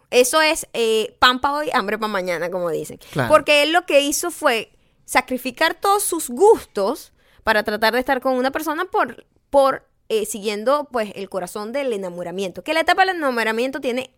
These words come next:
Speaker 1: tiene, está contado. Científicamente
Speaker 2: Ujú.
Speaker 1: está contado, tiene días. Eso tiene
Speaker 2: Son tres años.
Speaker 1: tic-tac, tic-tac, tic-tac, tic-tac.
Speaker 2: Sí.
Speaker 1: Se acabó el enamoramiento. Ahora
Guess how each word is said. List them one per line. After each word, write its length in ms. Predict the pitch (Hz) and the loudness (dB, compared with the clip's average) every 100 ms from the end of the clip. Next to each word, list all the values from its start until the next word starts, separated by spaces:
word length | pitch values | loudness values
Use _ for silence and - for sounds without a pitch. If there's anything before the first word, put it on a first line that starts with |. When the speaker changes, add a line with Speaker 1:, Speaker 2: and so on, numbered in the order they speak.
| _ | _
Speaker 1:
tiene, 180 | - 202 | -10 -10
está 140 | - 220 | -8 -8
contado. 500 | 214 202 139 - _ | -4 -4 -6 -8 _
Científicamente 680 | - 214 135 - 254 247 254 | -6 -4 -2 0 0 0 -2
Speaker 2:
Ujú. 40 | |
Speaker 1:
está 120 | - 233 | -4 -4
contado, 480 | 240 247 247 247 | -2 0 2 2
tiene 300 | 240 202 220 | -2 -6 -6
días. 440 | 262 262 208 190 - | -4 -4 -6 -8 -12
Eso 220 | 208 226 254 | -10 -10 -6
tiene 320 | 247 247 247 | -4 -2 -4
Speaker 2:
Son 120 | 175 | -2
tres 160 | 240 180 | 0 2
años. 160 | 147 285 | 2 2
Speaker 1:
tic-tac, 260 | 277 254 | 2 2
tic-tac, 400 | - 269 - 277 | 0 -2 0 0
tic-tac, 360 | 285 269 277 277 | -2 -4 -4 -2
tic-tac. 320 | 277 - 370 | -6 2 2
Speaker 2:
Sí. 80 | - | 2
Speaker 1:
Se 160 | - 208 | -4 -4
acabó 320 | 202 196 214 | 2 2 2
el 80 | 277 | 0
enamoramiento. 640 | 330 339 349 320 311 349 - - - | -2 -2 -2 -2 -4 -4 -4 -18 0
Ahora 520 | 190 190 202 202 | 2 4 6 4